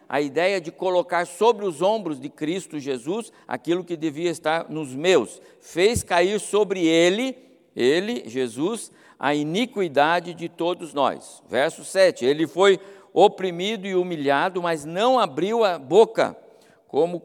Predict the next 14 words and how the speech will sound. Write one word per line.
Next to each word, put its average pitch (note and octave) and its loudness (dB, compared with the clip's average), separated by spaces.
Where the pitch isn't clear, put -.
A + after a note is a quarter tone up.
como G3 0
cordeiro F3+ 4
foi F#3 -4
levado E3 2
ao D#3+ 6
matadouro, D#3+ 0
e C3 -8
como G3+ -2
ovelha F3+ 0
muda F#3 -4
perante D#3 -4
os C3+ -14
seus G3 -6
tosquiadores, D#3 4